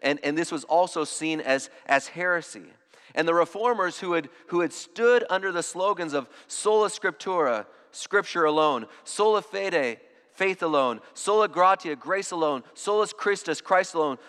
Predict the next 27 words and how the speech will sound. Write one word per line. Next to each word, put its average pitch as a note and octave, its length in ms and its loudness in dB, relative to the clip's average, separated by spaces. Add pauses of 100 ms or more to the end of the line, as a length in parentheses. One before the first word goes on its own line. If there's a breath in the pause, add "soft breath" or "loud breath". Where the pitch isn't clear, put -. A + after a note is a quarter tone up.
soli G#3+ 520 2
Deo F3 180 0
gloria, E3 560 2
to E3 140 -8
the D3 100 -2
glory F3+ 360 0
of D#3 120 0
God E3+ 240 4
alone, C#3+ 300 -2 (240 loud breath)
now G#3 440 4
had F#3 460 2
a D3+ 100 0
different E3+ 480 -6 (180 loud breath)
slogan. D#3+ 640 0
And C#3+ 120 -2
this F3 140 -6
is D#3 120 -8
written E3+ 320 0
in D3+ 100 -4
some G#3+ 340 -2
of G3+ 140 -2
the D#3+ 140 2 (200 loud breath)
reformers' G#3+ 840 0
documents. G#3 680 0 (300 loud breath)
"He B3+ 360 0
who G#3+ 260 -6
dips G3+ 520 0